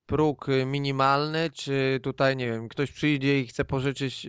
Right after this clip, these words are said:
przysłowiowe, nie wiem, tysiąc złotych, bo mu brakuje do aktu notarialnego? Zdarzały ci się takie sytuacje, czy tu mówimy o dużo większych sumach lub, y, sumach,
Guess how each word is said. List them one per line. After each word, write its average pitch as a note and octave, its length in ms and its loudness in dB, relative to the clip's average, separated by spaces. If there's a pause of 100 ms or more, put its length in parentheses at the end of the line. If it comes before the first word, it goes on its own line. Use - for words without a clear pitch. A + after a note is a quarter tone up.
(120)
przysłowiowe, C#3 760 2
nie C3+ 60 -2
wiem, A2 280 -4
tysiąc C#3 380 -4
złotych, C3 540 2
bo C3 140 -2
mu C3 140 -4
brakuje C#3 580 2
do B2+ 320 2
aktu C#3 300 0
notarialnego? A2+ 1000 0
Zdarzały A#2+ 460 0
ci - 80 -14
się C3 100 -2
takie C3 300 0
sytuacje, C3+ 540 0
czy E3+ 200 -6
tu D3+ 200 -4
mówimy C#3 360 -2
o B2+ 220 6
dużo B2+ 300 -2
większych C3+ 500 -2
sumach C3 460 0
lub, B2+ 280 -2 (840)
y, A2+ 40 -2
sumach, D3 420 0